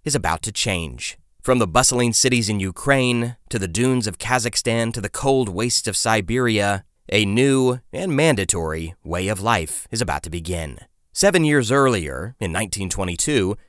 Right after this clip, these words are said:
the Union of Soviet Socialist Republics, or the U S S R as it was more commonly known,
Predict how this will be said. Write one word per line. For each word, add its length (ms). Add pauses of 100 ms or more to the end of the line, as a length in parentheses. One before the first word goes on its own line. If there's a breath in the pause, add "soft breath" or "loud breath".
(120)
the 100
Union 440
of 80
Soviet 500
Socialist 560
Republics, 840
or 160
the 100
U 160
S 160
S 160
R 240
as 80
it 80
was 100
more 140
commonly 420
known, 280